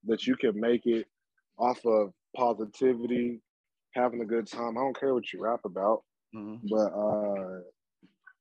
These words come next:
Speaker 1: you know, having a good time. I really think it's your character outside of the music. You feel me? Like,
Speaker 2: Yeah.
Speaker 1: people, they can, I, bro, I rapped at church. The video's not out right now 'cause I'm on a new page, but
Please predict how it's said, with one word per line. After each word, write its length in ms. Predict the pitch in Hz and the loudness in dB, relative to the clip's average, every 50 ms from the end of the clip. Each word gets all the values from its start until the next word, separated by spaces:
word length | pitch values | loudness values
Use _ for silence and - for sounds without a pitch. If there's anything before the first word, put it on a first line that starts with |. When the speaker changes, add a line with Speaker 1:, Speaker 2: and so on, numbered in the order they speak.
| _ _ _ - - _ _ _ _ - | _ _ _ -20 -20 _ _ _ _ 2
Speaker 1:
you 100 | 123 139 | 4 4
know, 180 | 131 123 117 117 | 6 6 4 4
having 340 | 120 123 123 120 120 117 113 | 4 6 4 4 4 2 -2
a 40 | 104 | 2
good 240 | 107 113 110 98 | 2 2 2 2
time. 680 | - 107 110 110 113 117 120 117 113 113 110 110 107 - - - _ _ _ _ _ _ _ _ _ _ _ _ _ _ _ _ _ _ _ _ _ _ _ - - | -2 -6 -4 0 0 2 2 0 0 -2 -2 -4 -4 -8 -12 -20 _ _ _ _ _ _ _ _ _ _ _ _ _ _ _ _ _ _ _ _ _ _ _ -10 0
I 80 | - 127 | 2 6
really 240 | 135 151 147 143 131 - | 6 8 8 8 6 6
think 240 | - 139 139 127 - - | 6 4 4 4 2 -2
it's 220 | 127 117 - - | -2 -2 -2 -2
your 120 | 123 120 117 | -2 -2 -2
character 520 | - 131 127 127 127 117 - 117 104 110 | -2 0 2 2 2 2 -2 -4 -2 -2
outside 460 | 110 104 - - - 120 113 117 113 | -4 -4 -6 -6 -2 2 2 4 4
of 100 | 117 110 | 2 0
the 60 | 104 | -2
music. 400 | 95 107 107 107 104 90 90 87 - - _ - - _ - | -4 -4 -4 -6 -6 -8 -10 -14 -16 -18 _ -20 -20 _ -10
You 160 | 110 113 113 | -6 -6 -4
feel 220 | - - 120 123 123 | 2 4 4 4 6
me? 180 | 123 127 127 123 - 104 | 4 2 0 -4 -8 -2
Like, 240 | 107 113 107 117 135 | 2 2 4 4 2
Speaker 2:
Yeah. 60 | 139 127 | 2 4
Speaker 1:
people, 260 | 135 135 135 143 131 | 2 4 6 6 6
they 160 | 113 123 131 | 6 6 4
can, 220 | 127 - 127 113 104 - - _ - 120 | 4 2 -2 -2 -4 -6 -12 _ 0 0
I, 80 | 139 135 - 143 | 0 0 0 -4
bro, 180 | 117 117 131 117 | 0 2 4 4
I 80 | 123 135 | 4 4
rapped 280 | 139 156 156 156 - 127 | 4 2 0 0 -2 -4
at 140 | 104 98 | -4 -4
church. 540 | - - 127 127 120 98 - _ - - _ _ _ _ - | -6 -2 0 0 0 0 -4 _ -20 -20 _ _ _ _ -2
The 100 | 117 117 113 | 0 0 2
video's 520 | 110 123 131 131 135 139 139 135 123 - | 4 4 4 6 6 8 6 6 6 4
not 200 | 123 120 113 117 | 0 -2 0 0
out 300 | 120 123 120 120 120 101 | 0 0 -2 -2 -6 -4
right 200 | 110 110 107 104 | -2 -2 -2 -2
now 200 | 107 107 107 107 | -4 -6 -6 -6
'cause 120 | 104 113 110 | -4 0 0
I'm 160 | 110 120 117 | 0 2 2
on 120 | 117 110 | 0 -2
a 40 | 104 | 0
new 180 | 104 117 123 117 | 0 0 0 0
page, 300 | - 123 113 110 107 98 92 92 | 2 2 0 2 0 -2 -8 -8
but 180 | 98 95 92 | -12 -12 -12